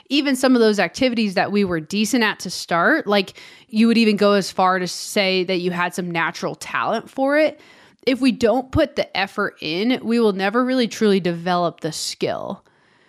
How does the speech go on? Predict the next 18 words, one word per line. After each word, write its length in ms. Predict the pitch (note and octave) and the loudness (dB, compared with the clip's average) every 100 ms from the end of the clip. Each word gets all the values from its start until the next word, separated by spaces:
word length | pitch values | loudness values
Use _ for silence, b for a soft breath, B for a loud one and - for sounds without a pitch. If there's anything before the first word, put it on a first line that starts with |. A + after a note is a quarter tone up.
| b | b
One 220 | G#3 A#3 A#3+ | 0 0 2
thing 140 | A#3+ | 2
I 140 | G#3 | 2
like 180 | G#3+ G#3 | 0 0
to 100 | A#3+ | 0
think 200 | A3+ G#3 | 2 2
about 440 | A3 A3+ F#3+ G3+ - | 4 2 2 0 -2
as 220 | G#3 F3+ | -2 0
this 160 | G3 G#3 | -2 0
example 360 | F3 G3 F3+ | 0 -2 -2
for 140 | F3 F#3 | -4 -4
myself 560 | E3+ - D4 B3+ - | -2 0 2 2 2
was 180 | G3+ F3 | 0 2
that 160 | F#3+ F3+ | 2 2
as 160 | F3+ | 0
a 60 | F3 | -2
kid, 480 | - C#4+ B3 G3+ - B B B | 0 4 4 2 -2 B B B
I 680 | G3+ G#3 G3+ G3+ F#3+ G3 | -2 0 2 2 2 0